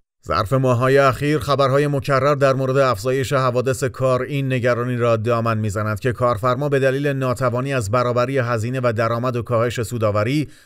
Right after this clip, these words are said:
تأمین امنیت محیط کار را یا به اولویت آخر تبدیل کرده یا کاملاً فراموش کرده و کارگران باز هم به دلیل نگرانی از ناامنی شغلی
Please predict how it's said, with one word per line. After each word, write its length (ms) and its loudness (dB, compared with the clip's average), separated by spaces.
تأمین 460 -2
امنیت 400 -2
محیط 360 -2
کار 320 -2
را 240 0
یا 320 0
به 140 2
اولویت 760 0
آخر 400 0
تبدیل 360 -4
کرده 480 -2
یا 180 4
کاملاً 480 -2
فراموش 520 -2
کرده 260 0
و 120 0
کارگران 800 -2
باز 320 -2
هم 220 -2
به 100 0
دلیل 360 0
نگرانی 640 -2
از 180 -2
ناامنی 520 -2
شغلی 580 -4